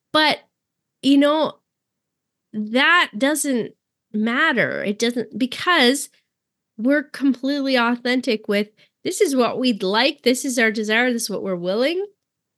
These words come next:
but we're not attached to the outcome necessarily. And if we're really attached to the outcome, we're gonna plan it differently.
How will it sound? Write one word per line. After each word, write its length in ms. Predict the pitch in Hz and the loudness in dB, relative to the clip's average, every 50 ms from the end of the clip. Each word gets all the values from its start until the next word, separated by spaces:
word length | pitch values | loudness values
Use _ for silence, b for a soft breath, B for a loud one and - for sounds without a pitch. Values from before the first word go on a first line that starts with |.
| _ - | _ -10
but 240 | 185 202 226 208 | -4 -4 -4 0
we're 120 | - 240 262 | 0 0 0
not 260 | 277 294 330 339 - - | 2 0 0 0 -2 -4
attached 640 | 226 214 - - - 226 202 - - - - - | -6 -6 -6 -4 -2 -2 -2 -2 -4 -8 -6 -4
to 80 | 233 214 | -4 -4
the 180 | 196 180 - - - | -2 -4 -6 -6 -8
outcome 480 | 175 190 - - - 262 254 254 262 | -8 -8 -8 -8 -8 -8 -6 -4 -4
necessarily. 680 | 254 254 254 247 - 247 - - 254 262 285 302 285 | -4 -4 -6 -6 -8 -10 -6 -6 -6 -4 -2 0 0
And 100 | 262 226 | 0 0
if 120 | 214 214 - | 0 -2 -4
we're 160 | 190 185 185 | -4 -4 -2
really 340 | 185 220 269 330 392 427 427 | 0 0 0 4 6 4 4
attached 380 | 415 415 359 370 370 - - | 4 4 0 0 2 2 0
to 40 | - - | -2 -2
the 120 | 311 - | -4 -2
outcome, 340 | - 262 302 277 320 320 277 | 0 -2 -2 -2 -2 0 0
we're 100 | 262 247 | 0 0
gonna 180 | 277 277 294 | -2 -4 -4
plan 320 | 277 - - 226 214 214 214 | -4 -4 -4 -2 -2 0 -2
it 180 | 175 - - _ _ _ - - | -2 -4 -6 _ _ _ -12 -6
differently. 500 | 190 202 196 - - - - - _ | -4 -4 -4 -6 -14 -14 -14 -20 _